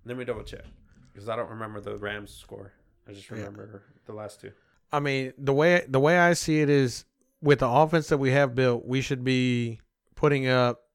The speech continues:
Speaker 2: Chiefs numbers, Baltimore's numbers
Speaker 1: Shit.
Speaker 2: on offense.
Speaker 1: Baltimore didn't do too hot against the Chiefs.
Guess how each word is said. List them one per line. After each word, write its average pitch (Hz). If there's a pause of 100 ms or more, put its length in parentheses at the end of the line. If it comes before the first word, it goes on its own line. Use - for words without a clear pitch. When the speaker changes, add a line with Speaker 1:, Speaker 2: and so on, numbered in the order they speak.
(680)
Speaker 2:
Chiefs -
numbers, 131 (180)
Baltimore's 131
numbers 120 (680)
Speaker 1:
Shit. -
Speaker 2:
on 131
offense. 120 (360)
Speaker 1:
Baltimore 117
didn't 113
do 113
too 117
hot 117
against 113
the -
Chiefs. 139